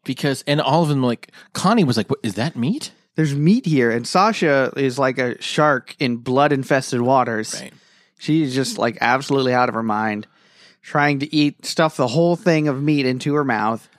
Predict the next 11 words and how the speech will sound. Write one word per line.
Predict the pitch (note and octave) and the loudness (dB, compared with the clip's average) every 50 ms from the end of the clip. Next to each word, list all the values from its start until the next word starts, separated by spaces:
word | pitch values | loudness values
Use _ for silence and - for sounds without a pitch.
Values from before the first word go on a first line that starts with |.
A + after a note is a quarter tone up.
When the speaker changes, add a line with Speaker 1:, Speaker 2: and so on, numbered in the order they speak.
| _ _ _ | _ _ _
Speaker 1:
And | G#2 G#2+ G#2+ G#2+ | -6 -6 -6 -6
Speaker 2:
And | C3+ B2+ | -6 0
Speaker 1:
it | |
Speaker 2:
Connie | C3 E3+ F#3+ G3+ G3+ G3 | 2 2 4 4 4 2
is | F#3+ F3+ | 0 0
strangling | - - - E3+ F3+ F#3+ G3 G3 F3+ D#3+ D#3+ D3 C3 B2 | -2 -2 0 2 2 4 4 2 2 2 0 0 0 -2
her. | A#2+ A2+ A2+ A2+ A#2 A#2+ - _ _ _ _ _ _ | -2 -2 -2 -2 -2 -4 -6 _ _ _ _ _ _
Speaker 1:
And | B2 B2 C3+ C3+ C3+ - | -2 -2 0 -2 -2 -2
Mika | C#3+ D#3 F3+ F#3+ - E3 | 2 2 2 2 2 -2
says, | - - C#3+ B2+ A#2+ | 0 0 -2 -2 -2
like, | B2+ B2+ - - | -4 -6 -6 -10